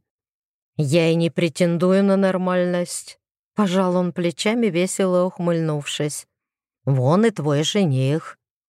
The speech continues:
Он указал кивком головы вперед, где среди деревьев показались обеспокоенные Стефан с Корой.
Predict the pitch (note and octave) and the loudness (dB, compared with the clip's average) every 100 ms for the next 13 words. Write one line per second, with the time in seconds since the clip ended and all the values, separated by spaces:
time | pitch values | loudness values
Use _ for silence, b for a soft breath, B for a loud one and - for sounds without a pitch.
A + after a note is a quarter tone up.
0 | _ _ _ _ _ _ _ A3 C#4 - | _ _ _ _ _ _ _ 2 2 0
1 | F3+ D#3+ F3 E3+ - F3 E3 - E3+ E3 | -2 0 0 -2 -2 -4 -4 -2 -2 0
2 | D#3 E3+ F#3 C4+ - B3 A3+ F3 E3 - | 0 0 0 -4 -4 -2 0 0 -2 -4
3 | D3+ D#3 E3+ F3 - F3 D#3 E3+ D3 D#3+ | -8 -2 -2 0 -2 -2 0 0 0 2
4 | A3+ A#3+ B3 A3+ - F3+ - F3 A3+ A#3+ | 0 2 -2 -2 -6 -6 -4 -4 -2 -4
5 | A3+ - F3+ G3 - F3+ - F#3 F#3 F3+ | -4 -4 -4 -4 -2 -4 0 0 2 0
6 | F3 F3 E3+ - - E3 - G#3+ B3 - | 0 0 -2 -6 -6 -6 -4 -4 -4 -8
7 | _ - - - E3 D3 C#3+ C#3 D3 | _ -12 -12 -4 -2 0 -2 -4 -8